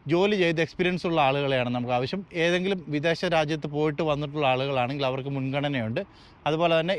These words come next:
ഏതെങ്കിലും രാജ്യത്ത് പോയിട്ടുണ്ടെങ്കിൽ മസ്റ്റായിട്ടും അവിടുത്തെ പി സി സി നമുക്ക് ഹാജരാക്കേണ്ടതായിട്ട് വരും. പലപ്പോഴും റെസ്യൂം അയക്കുന്ന സമയത്ത് ഇതുമായിട്ട് യാതൊരു ബന്ധവുമില്ലാത്ത ആൾക്കാരെ ചുമ്മാ ഡെസിഗ്നേഷൻ മാത്രം ചേഞ്ച് ചെയ്ത് അല്ലെങ്കിൽ ജോബ് റൂൾ മാത്രം ചേഞ്ച് ചെയ്തുകൊണ്ട് റെ-, അയക്കാറുണ്ട്. അങ്ങനെ അയക്കരുത്.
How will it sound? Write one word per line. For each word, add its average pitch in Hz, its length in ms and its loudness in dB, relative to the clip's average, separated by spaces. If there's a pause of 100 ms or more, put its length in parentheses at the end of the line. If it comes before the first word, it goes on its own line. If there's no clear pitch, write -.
ഏതെങ്കിലും 185 340 0
രാജ്യത്ത് 156 320 -2
പോയിട്ടുണ്ടെങ്കിൽ 151 520 -2
മസ്റ്റായിട്ടും 151 560 0
അവിടുത്തെ 139 280 -2
പി 147 100 -2 (100)
സി 180 160 -2
സി 196 80 -2 (120)
നമുക്ക് 131 320 -6
ഹാജരാക്കേണ്ടതായിട്ട് 120 1160 -2
വരും. 139 200 -2 (380)
പലപ്പോഴും 233 460 2
റെസ്യൂം 196 340 0
അയക്കുന്ന 156 380 -2
സമയത്ത് 120 360 -4 (460)
ഇതുമായിട്ട് 202 420 4
യാതൊരു 185 380 2
ബന്ധവുമില്ലാത്ത 147 600 0
ആൾക്കാരെ 127 420 -2
ചുമ്മാ 180 260 2 (420)
ഡെസിഗ്നേഷൻ 202 540 0 (100)
മാത്രം 160 260 0 (100)
ചേഞ്ച് 147 200 0
ചെയ്ത് 143 140 2
അല്ലെങ്കിൽ 156 320 -2
ജോബ് 185 260 2
റൂൾ 220 120 4 (160)
മാത്രം 147 220 -2 (100)
ചേഞ്ച് 156 240 2
ചെയ്തുകൊണ്ട് 139 360 0 (220)
റെ-, 147 140 -4 (300)
അയക്കാറുണ്ട്. 147 440 2
അങ്ങനെ 214 200 0
അയക്കരുത്. 131 320 -2